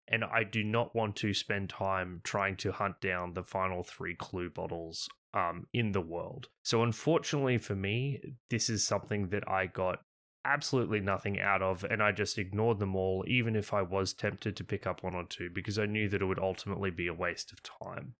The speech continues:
James, I know that you, you love these clue bottles. Can, maybe you can tell us a little bit more about how they were for you and whether you thought they were better or worse than in Sly Cooper one.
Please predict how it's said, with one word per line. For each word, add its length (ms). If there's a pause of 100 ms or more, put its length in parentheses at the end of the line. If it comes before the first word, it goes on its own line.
James, 460
I 140
know 220
that 240
you, 240
you 400
love 240
these 240
clue 240
bottles. 520 (100)
Can, 260
maybe 200
you 200
can 180
tell 220
us 160
a 60
little 180
bit 200
more 280
about 340 (140)
how 160
they 100
were 240
for 160
you 420
and 120
whether 160
you 160
thought 220
they 100
were 120
better 400
or 80
worse 440
than 160
in 120
Sly 280
Cooper 320
one. 300